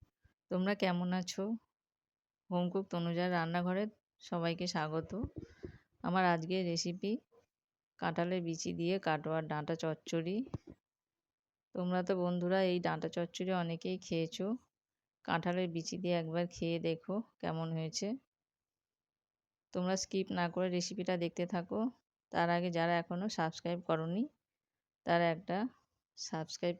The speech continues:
করে দিও, আর পাশে থাকা বেল আইকনটা প্রেস করে দিও, তাহলে পরের ভিডিওগুলো সবার আগে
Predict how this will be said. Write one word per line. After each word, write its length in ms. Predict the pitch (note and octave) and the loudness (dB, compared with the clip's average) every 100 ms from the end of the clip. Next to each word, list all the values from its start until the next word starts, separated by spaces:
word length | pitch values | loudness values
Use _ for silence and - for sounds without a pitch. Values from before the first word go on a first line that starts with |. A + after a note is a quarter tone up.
| - | -2
করে 160 | F3 F3 | -2 0
দিও, 180 | E3+ G#3 D#4 _ _ _ _ _ _ _ - - | 0 -2 -4 _ _ _ _ _ _ _ -8 -4
আর 60 | D#3+ | 2
পাশে 220 | E3 D#3+ E3+ | 2 2 -2
থাকা 200 | E3 E3+ E3+ | -2 -2 0
বেল 140 | E3 E3 | 0 0
আইকনটা 480 | D#3 D#3 E3+ E3+ F3 | 0 -2 -4 -2 -2
প্রেস 200 | E3 E3 - | -2 -4 -4
করে 160 | F3 E3 | -4 -2
দিও, 180 | E3 F3+ A3 - _ - | -2 -2 -2 -6 _ -8
তাহলে 340 | F3 D#3+ E3 F#3+ C4+ - | -4 -2 -2 -4 -6 0
পরের 260 | E3 E3+ E3 | 2 2 0
ভিডিওগুলো 540 | E3 D3+ D#3+ D#3+ E3 A#3 - _ - - - - | -2 -2 -2 -2 -2 -2 -6 _ -20 -20 -20 -10
সবার 340 | - D#3+ F3 E3+ | 0 4 6 4
আগে 160 | D#3+ | 2